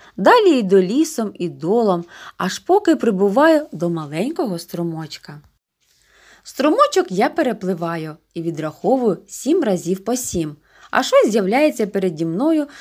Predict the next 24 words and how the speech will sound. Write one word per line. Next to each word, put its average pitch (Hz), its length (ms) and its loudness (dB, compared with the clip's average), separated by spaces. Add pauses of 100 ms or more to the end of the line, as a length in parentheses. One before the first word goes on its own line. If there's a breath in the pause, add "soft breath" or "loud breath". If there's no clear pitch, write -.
(120)
старезний 185 640 0
дідок 208 560 2 (220 soft breath)
з 143 80 -14
довгою 220 500 2
бородою 165 680 -2
і 196 80 -4
питає: 180 720 -4 (220)
«Яке 339 300 -2
твоє 185 300 2
бажання?» 170 640 -2 (360 soft breath)
А 180 80 -4
я 170 200 -2
кажу 175 360 -2
йому: 156 320 -4 (320 loud breath)
«Веди 185 420 2
мене 269 440 2
до 170 180 -6
царівни». 175 720 -4 (240)
«До 165 120 -2
якої 285 480 4
царівни?» — 170 500 -2
питає 185 420 0
мене 226 240 -2
Бузя, 170 460 -2